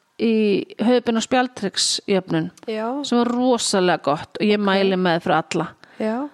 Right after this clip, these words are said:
Speaker 1: Og
Speaker 2: Hvernig
Speaker 1: hérna
Speaker 2: fannstu mun á því?
Speaker 1: Sko, hann, af því að það eru svo mikið tilfinningar inn í honum sem hann,
Speaker 2: Já.
Speaker 1: sko, mál er að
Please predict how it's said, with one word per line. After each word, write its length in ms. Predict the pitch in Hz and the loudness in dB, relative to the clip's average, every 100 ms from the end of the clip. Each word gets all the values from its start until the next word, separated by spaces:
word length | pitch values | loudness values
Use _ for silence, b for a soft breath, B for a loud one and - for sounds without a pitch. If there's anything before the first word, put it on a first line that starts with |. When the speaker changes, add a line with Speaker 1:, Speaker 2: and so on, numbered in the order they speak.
| _ - - | _ -10 -2
Speaker 1:
Og 120 | 208 | 0
Speaker 2:
Hvernig 140 | 202 240 | 2 2
Speaker 1:
hérna 80 | 190 | 0
Speaker 2:
fannstu 320 | - 196 233 | -2 0 0
mun 220 | 254 226 | 0 -2
á 20 | |
því? 280 | - 165 160 _ B B B B B - | -4 -8 -8 _ B B B B B -6
Speaker 1:
Sko, 340 | - 247 208 - | 0 2 2 0
hann, 340 | 208 233 240 - _ _ _ - | -2 0 0 -4 _ _ _ -6
af 80 | 233 | 0
því 60 | |
að 100 | 240 | 2
það 140 | 240 214 277 | 2 2 2
eru 80 | |
svo 140 | 285 262 | 2 -2
mikið 240 | 277 277 | -2 -4
tilfinningar 600 | - 285 277 233 190 180 - | -2 -2 -2 -4 -4 -4 -2
inn 220 | 247 208 | -2 0
í 60 | 147 | -2
honum 260 | 113 113 | -4 -8
sem 220 | - 214 208 | -4 -2 0
hann, 180 | 220 226 | 2 0
Speaker 2:
Já. 260 | 202 196 - | -2 -8 -12
Speaker 1:
sko, 240 | - - 233 | -14 -4 0
mál 320 | 226 240 240 | 2 2 2
er 60 | |
að 140 | 233 | 0